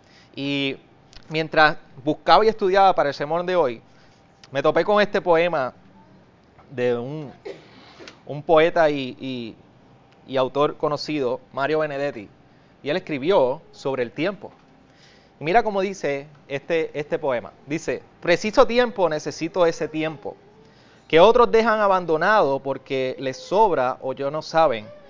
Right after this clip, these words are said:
qué hacer con él. Tiempo en blanco, en rojo, en verde, hasta en castaño oscuro, no me importa el color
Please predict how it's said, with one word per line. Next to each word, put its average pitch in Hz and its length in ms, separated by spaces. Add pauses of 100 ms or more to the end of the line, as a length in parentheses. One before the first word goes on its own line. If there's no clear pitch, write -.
(320)
qué 127 100
hacer 123 300
con 110 180
él. 92 140 (440)
Tiempo 135 280
en 117 160
blanco, 139 580 (120)
en 101 200
rojo, 127 600 (360)
en 104 200
verde, 131 520 (520)
hasta 127 260
en 139 100
castaño 190 760
oscuro, 139 680 (480)
no 127 160
me 160 80
importa 160 400
el 175 100
color 123 400